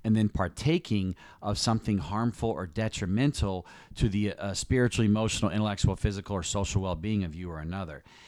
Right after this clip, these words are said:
And God finds this detestable because of his goodness and his love, um,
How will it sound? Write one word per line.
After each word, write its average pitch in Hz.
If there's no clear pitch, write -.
And 110
God 117
finds 135
this 98
detestable 95
because 117
of 113
his 104
goodness 117
and 110
his 92
love, 98
um, 107